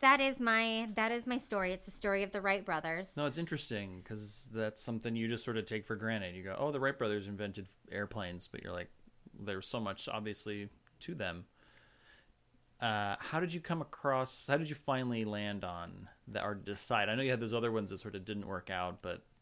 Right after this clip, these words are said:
Speaker 2: that one
Speaker 1: I guess I could just picture it because you're seeing them, like, struggle and you're going on this journey with them that I feel like it could seem like it would be touching and emotional, um, and you'd really, f-,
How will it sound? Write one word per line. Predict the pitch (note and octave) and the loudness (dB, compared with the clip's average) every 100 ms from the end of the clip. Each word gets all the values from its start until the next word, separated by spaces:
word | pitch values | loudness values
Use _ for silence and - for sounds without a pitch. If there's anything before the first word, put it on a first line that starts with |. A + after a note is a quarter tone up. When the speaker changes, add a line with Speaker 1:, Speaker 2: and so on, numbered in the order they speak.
| - _ | -20 _
Speaker 2:
that | - G#2 G2+ F#2+ | -12 -6 -4 -4
one | G2 F#2 F#2 F2+ - _ _ _ _ _ _ - - - - D4+ | -4 -6 -8 -12 -16 _ _ _ _ _ _ -20 -20 -20 -6 -4
Speaker 1:
I | |
guess | D#4 A4 B4 | 0 2 2
I | |
could | G4+ C#4+ | 2 0
just | B3 | -2
picture | - A3 - A3+ | -2 -2 2 2
it | A3+ | 2
because | A3 A3+ G#3+ | 0 0 0
you're | G#3+ G#3 | -2 -2
seeing | G3+ - C#4 C#4 B3+ | -2 0 2 2 2
them, | A3+ | 0
like, | G#3+ F3+ | -2 -4
struggle | - F#3 F#3 F#3+ | -2 -2 -2 -2
and | F3+ | -2
you're | E3 | -4
going | E3+ F3 F3+ F3 | -2 -2 0 0
on | E3 E3 | 0 0
this | D#3+ D#3 - - | -2 -2 -4 -4
journey | F3 F3+ F3 F#3 | -2 0 0 -2
with | F#3+ - | -2 0
them | G3 F#3+ F#3+ F#3+ - - - - | 2 2 0 -6 -14 -20 -20 -10
that | F3 F#3+ | 0 4
I | F#3+ | 4
feel | F#3 A#3 G#3+ | 2 2 2
like | F#3+ - - | 0 -4 -10
it | G3 | -10
could | - A3 | -6 -4
seem | - A3+ G#3+ | 0 0 0
like | G3+ F#3 | -2 -4
it | E3+ E3 | -6 -6
would | F#3 E3 | -8 -4
be | F3 E3+ E3+ | -2 -2 -4
touching | - A#3 - G3+ | -2 -2 0 -2
and | D#3+ | -2
emotional, | E3 F3 F3+ - G3 F#3 F#3 G3 - - - - | -2 0 -2 -2 2 2 2 -2 -8 -20 -8 0
um, | F3 F3 E3+ E3+ | 2 4 2 -2
and | E3+ F#3 | -2 -2
you'd | F#3+ | -2
really, | G3+ F#3+ F3 | -2 -2 -4
f-, | - | -6